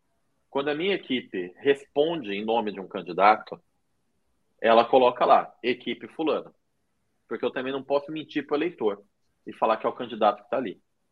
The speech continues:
Agora, vocês sabem a maior parte das coisas que a gente recebe nos canais? Vocês têm ideia do que a gente recebe?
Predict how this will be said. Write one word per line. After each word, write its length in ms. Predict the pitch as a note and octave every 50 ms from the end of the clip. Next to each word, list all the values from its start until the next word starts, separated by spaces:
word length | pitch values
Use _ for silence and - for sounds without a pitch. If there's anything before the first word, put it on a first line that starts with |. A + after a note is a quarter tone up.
| _ _ _ _ _ _ _ _ _ _ _ -
Agora, 180 | - A3 A#3+
vocês 220 | A#3 - D4 A3+ -
sabem 240 | - D4 D#4+ D#4+
a 40 | G3+
maior 240 | F3+ F3+ F3 D#3+ -
parte 240 | - C#3+ C3+ - -
das 120 | B2+ A2+ -
coisas 200 | - A#2+ A2+ -
que 60 | A#2
a 40 | A2+
gente 140 | - -
recebe 320 | G#2+ G#2 G2 - A2+ A2 G2+
nos 120 | G2 F#2+
canais? 400 | - G2 F#2 F2+ G2 C#3+ - - _ _ _ _ _ _ _ _ _ _ _ _ _
Vocês 160 | _ - C#3+ -
têm 140 | - G3
ideia 240 | F3 B2 B2+ C3 C3
do 100 | A2 G2+
que 80 | - A2
a 40 | F#2
gente 180 | F2+ - -
recebe? 340 | F2 - - F2+ F2+ - -